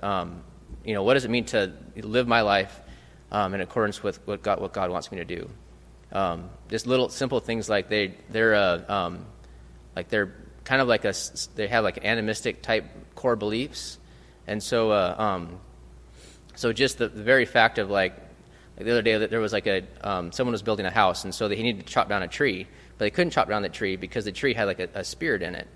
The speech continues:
And so, yeah, and so for us, it's like, yeah, it's easy. You need to chop down the tree so you can make wood, so you can build, build your house. But for them, they couldn't do it. So, so that by telling them that, you know, God is more powerful than that spirit in that tree, that, you know, it's a really act of faith for them to actually chop that tree down, because when that, when that tree goes down,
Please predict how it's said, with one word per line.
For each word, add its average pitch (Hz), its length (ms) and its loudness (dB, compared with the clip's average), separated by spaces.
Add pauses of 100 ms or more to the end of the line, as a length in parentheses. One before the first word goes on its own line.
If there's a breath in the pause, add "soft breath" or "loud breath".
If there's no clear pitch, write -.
(380 loud breath)
And 113 140 -4
so, 110 460 2 (560 soft breath)
yeah, 101 340 4
and 117 100 -2
so 139 160 2
for 139 200 4
us, 175 220 8
it's - 140 -4
like, 117 180 4
yeah, 135 100 6
it's 127 100 0
easy. 135 200 0
You 107 80 -2
need 120 80 0
to 104 140 -4
chop 120 120 2
down 117 120 0
the 107 60 -2
tree 143 200 -4
so 117 120 -4
you 104 60 -2
can 107 140 -4
make 107 180 -2
wood, 131 160 0
so - 60 -8
you 107 60 -4
can 98 120 -4
build, 107 200 -2
build 117 180 -2
your 95 100 -4
house. 127 240 4
But - 120 -10
for 113 140 -2
them, 151 200 4
they 117 100 2
couldn't 107 240 -2
do 120 160 0
it. 95 160 0
So, 104 300 2 (400 loud breath)
so 131 120 0
that 120 220 4
by 120 100 6
telling 170 280 4
them 113 120 2
that, 107 140 0
you 139 40 2
know, 131 140 2
God 131 300 6
is 123 160 0
more 120 140 4
powerful 135 420 4
than 104 100 -2
that 113 140 2
spirit 131 340 2
in 98 60 -4
that 98 180 -2
tree, 98 380 0 (480 loud breath)
that, 110 120 2
you 120 60 0
know, 117 80 4
it's 110 120 2
a 117 40 0
really 135 200 4
act 120 220 6
of 110 80 -4
faith 131 240 -2
for 110 60 -8
them 101 140 -2
to 104 60 6
actually 110 240 2
chop - 260 0
that 107 160 -2
tree 135 160 -2
down, 92 200 -2
because 104 280 -4
when 110 80 -2
that, 104 240 -4
when 117 80 -6
that 110 120 -2
tree 156 160 -4
goes 113 220 -2
down, 113 380 2